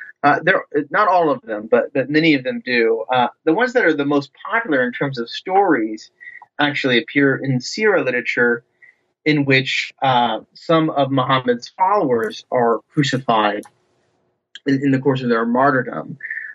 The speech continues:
Uh, one of them is, uh, a famous murder from, uh, from the city of Medina, who's captured by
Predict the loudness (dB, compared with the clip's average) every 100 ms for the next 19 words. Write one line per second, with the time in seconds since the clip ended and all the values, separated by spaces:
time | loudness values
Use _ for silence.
0 | _ 0 2 0 -2 0 2 2 0 -2
1 | 0 0 -2 -6 -6 -8 _ 0 0 0
2 | -4 -2 0 2 2 -2 -6 -8 0 2
3 | 2 0 -2 0 2 0 -2 -10 _ _
4 | _ _ -4 0 2 0 -2 -2 0 0
5 | 0 2 0 0 2 4 4 0 -4 _
6 | _ _ _ _ 0 2 2 -2 _ -8
7 | -4 -2 -2 -2 -2 -2 0 0 0 0
8 | -2